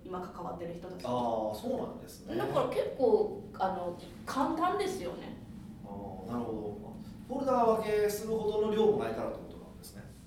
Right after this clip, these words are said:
Speaker 1: フォルダは、あの、あ、一つのプロジェクトだと
Speaker 2: でもある程度フォルダ、でもある程度フォルダありますよね、言っても。僕が把握してる限りでも、その経理とかのフォルダがあったりとか。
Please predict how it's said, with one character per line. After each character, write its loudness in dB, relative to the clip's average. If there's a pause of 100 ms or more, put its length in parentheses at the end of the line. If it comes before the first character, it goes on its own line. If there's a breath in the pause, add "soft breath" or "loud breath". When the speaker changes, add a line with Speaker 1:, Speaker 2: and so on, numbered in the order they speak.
(160)
Speaker 1:
フ -6
ォ -4
ル -2
ダ 6
は、 2
あ 4
の、 2
あ、 -2
一 -8
つ 0
の 0
プ -2
ロ 2
ジ 6
ェ 8
ク 6
ト 4
だ 6
と 2
Speaker 2:
で 6
も -
あ -
る -
程 -
度 4
フ 8
ォ 10
ル 8
ダ、 6
で 6
も 4
あ 2
る 0
程 6
度 2
フ 0
ォ 0
ル 4
ダ 6
あ 0
り 0
ま 0
す -6
よ -6
ね、 -4
言 -4
っ -6
て -10
も。 -8
僕 -2
が 2
把 0
握 -6
し -4
て -4
る -2
限 -2
り -2
で -2
も、 -6
そ -6
の -6
経 -6
理 4
と -2
か -4
の -10 (480 loud breath)
フ -8
ォ -2
ル 0
ダ -2
が 0
あ -2
っ -10
た -8
り -8
と -10
か。 -12